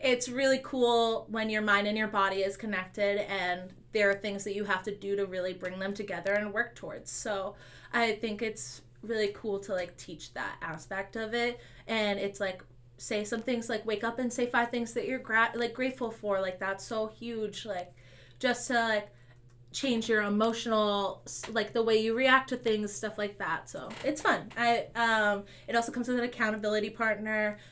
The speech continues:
There's an online platform, which, um, they can all kind of have a community with and really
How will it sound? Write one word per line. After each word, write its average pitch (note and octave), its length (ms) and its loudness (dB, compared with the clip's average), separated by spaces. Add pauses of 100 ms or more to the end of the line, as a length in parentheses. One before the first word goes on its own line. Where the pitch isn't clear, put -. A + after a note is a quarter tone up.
(100)
There's G3+ 200 2
an G#3 80 -2
online G#3 520 2
platform, G3+ 920 0
which, - 520 -8
um, G3 400 0 (260)
they B3+ 100 2
can C4 160 2
all A#3+ 140 6
kind A#3+ 240 -2
of G#3 80 0
have G#3+ 240 0
a G#3 60 -4
community G3+ 560 -2
with A3 260 -2
and G3+ 140 -2
really F#3 420 -2